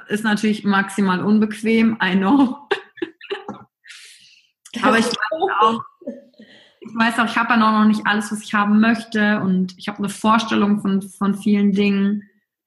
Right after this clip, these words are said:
Speaker 1: und da einfach Erfahrungen zu machen.
Speaker 2: Ja.
Speaker 1: Neues.
Speaker 2: Ja.
Speaker 1: Es hält lebendig.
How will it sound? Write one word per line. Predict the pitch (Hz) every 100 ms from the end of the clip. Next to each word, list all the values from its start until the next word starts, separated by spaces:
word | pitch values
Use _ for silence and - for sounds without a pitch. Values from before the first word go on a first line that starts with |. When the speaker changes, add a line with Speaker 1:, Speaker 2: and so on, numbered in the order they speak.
| _ -
Speaker 1:
und | 196
da | 190 156
einfach | 196 214 208 - - -
Erfahrungen | - 208 208 190 180 170
zu | 165
machen. | 156 156 160 156 - _ _
Speaker 2:
Ja. | - - _ _ _
Speaker 1:
Neues. | 175 175 170 165 - - _ _ _ _ _
Speaker 2:
Ja. | 202 - - - - 170 175
Speaker 1:
Es | -
hält | 170 175
lebendig. | 165 156 160 160 156 -